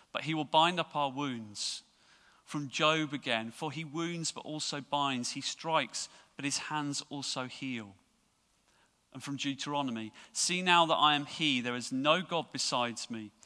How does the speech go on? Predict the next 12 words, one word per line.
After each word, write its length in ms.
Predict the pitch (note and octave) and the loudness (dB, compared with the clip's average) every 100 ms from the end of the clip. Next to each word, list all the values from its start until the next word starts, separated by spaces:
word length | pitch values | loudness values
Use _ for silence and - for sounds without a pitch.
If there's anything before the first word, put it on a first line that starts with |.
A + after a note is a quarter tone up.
| - - | -4 0
I 120 | C#3 | 2
bring 280 | - C#3 C3+ | 2 0 2
death 400 | D#3 E3+ D#3+ - | 4 2 2 -2
and 120 | D3 | 2
I 120 | C#3 C3 | 2 0
give 220 | C3+ B2 | -4 -4
life. 520 | B2 A2+ G#2+ - - - - - | 0 0 -2 -12 -18 -20 -20 2
I 140 | C3 | 4
wound 540 | B2+ B2 D3 D#3 D#3+ - | 4 2 2 2 0 -2
and 140 | C#3+ | 0
I 120 | C3+ B2+ | 0 0
heal, 520 | - C3+ A#2 A2+ | 0 -2 -2 -4